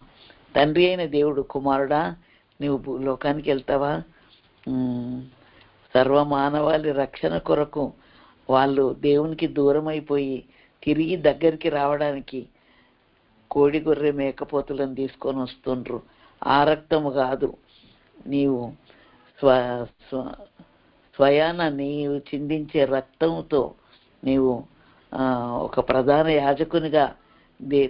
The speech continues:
తండ్రి అయిన దేవుని దగ్గర నువ్వు ప్రవేశించడానికి ప్రవేశం నీకుంది" అని ఆ విధంగా చెప్పి, మరి కుమారుడైన యేసు ప్రభువుని ఈ లోకానికి పంపించాడు. అందుకే ప-, యోహాను సువార్త పదిహేడో అధ్యాయం పదిహేడో వచనం,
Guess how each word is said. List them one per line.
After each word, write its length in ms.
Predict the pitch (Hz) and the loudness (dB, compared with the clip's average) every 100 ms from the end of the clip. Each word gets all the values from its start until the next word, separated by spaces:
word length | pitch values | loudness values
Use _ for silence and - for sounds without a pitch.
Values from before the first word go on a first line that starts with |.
| 135 | -2
తండ్రి 280 | 139 139 156 | -6 -2 0
అయిన 180 | 156 | 0
దేవుని 360 | 151 143 143 135 | 0 0 0 -2
దగ్గర 500 | 131 135 131 127 131 - - | -8 -6 -4 -6 -8 -12 -10
నువ్వు 180 | 135 127 | -8 -8
ప్రవేశించడానికి 1200 | - 135 135 143 139 135 139 123 127 131 - 131 - - - - - | -2 0 2 0 -2 -6 -4 -2 -4 -6 -4 -6 -6 -20 -20 -10 2
ప్రవేశం 600 | 135 135 139 147 143 139 | 4 4 2 0 -4 -4
నీకుంది" 680 | 127 - 127 135 143 120 - _ _ _ - | -6 -6 -8 -4 -4 -6 -10 _ _ _ -8
అని 380 | 131 135 127 127 _ - _ 113 | -2 0 -2 -4 _ -20 _ 0
ఆ 80 | |
విధంగా 380 | 127 127 135 135 | 2 2 2 0
చెప్పి, 680 | 131 - 127 - 143 139 - _ _ _ _ _ 131 | 0 0 -2 -2 -4 -4 -4 _ _ _ _ _ -2
మరి 340 | 127 120 113 - | 2 0 -2 -2
కుమారుడైన 540 | 139 143 139 139 131 | 2 4 6 4 2
యేసు 340 | 131 131 131 | -2 -2 -4
ప్రభువుని 520 | 147 - 131 135 131 127 | -8 -2 -2 -2 -4 -4
ఈ 20 | |
లోకానికి 500 | 123 117 120 123 - | -6 -4 -8 -8 -10
పంపించాడు. 720 | 127 117 113 120 - - - _ _ - - - | -10 -10 -10 -14 -10 -12 -12 _ _ -20 -20 -6
అందుకే 480 | 135 135 147 120 - _ _ _ _ _ _ | -4 2 2 2 -4 _ _ _ _ _ _
ప-, 40 | 131 | 0
యోహాను 580 | 127 123 127 131 147 | 2 2 2 4 2
సువార్త 300 | 143 139 135 | 2 0 2
పదిహేడో 500 | 135 127 123 131 143 | -4 -2 -2 0 4
అధ్యాయం 340 | 139 123 131 123 | 2 2 -4 -4
పదిహేడో 480 | 123 127 127 127 127 | -8 -6 -4 -2 -2
వచనం, 460 | - - - - | -4 -12 -14 -14